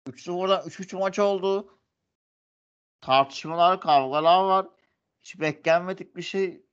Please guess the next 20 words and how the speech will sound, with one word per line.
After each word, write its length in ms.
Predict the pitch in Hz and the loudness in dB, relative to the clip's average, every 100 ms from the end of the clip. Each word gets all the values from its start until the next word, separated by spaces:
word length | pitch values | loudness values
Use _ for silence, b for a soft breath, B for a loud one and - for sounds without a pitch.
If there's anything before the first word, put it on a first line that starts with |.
| _ _ 104 | _ _ -20
Ya 100 | 104 | -10
gerçekten 720 | 113 151 - 196 - 175 175 | 0 2 2 -4 -6 -8 -4
ben 220 | 170 170 | -4 -4
bunu 140 | 160 | -8
sorguladım. 840 | 175 - 160 143 143 160 156 127 120 | -10 -4 -2 -2 -4 -6 -6 -14 -12
"Biz 240 | 156 - _ - | -14 -14 _ -6
abi 400 | 85 143 135 123 | -2 -2 -4 -8
ne 100 | 151 | -8
izledik 560 | 170 135 120 113 113 | -8 -4 -4 -6 -4
gerçekten 680 | - 131 127 117 - 107 104 | 2 2 2 -6 -2 -2 -2
burada?" 520 | 120 127 120 143 - _ _ _ _ _ | -4 2 4 2 -4 _ _ _ _ _
diye 340 | 117 123 131 110 | 0 4 4 2
düşündüm 560 | 113 - 135 139 175 147 104 104 | -8 -8 -6 -6 -8 -10 -12 -2
ve 520 | 139 160 143 78 76 - | 4 4 4 0 -8 -4
apayrı 600 | 123 131 - 143 131 120 | -2 0 4 4 4 -2
bir, 220 | 120 131 | -6 -8
e, 360 | 104 110 101 92 | -10 -10 -8 -8
atmosfere 680 | 78 92 120 113 - 120 123 | -8 -8 -12 -14 -4 0 2
geçildi. 560 | 110 101 104 101 147 b b b b b | 0 -6 -10 -8 -10 b b b b b
E, 60 | - | -12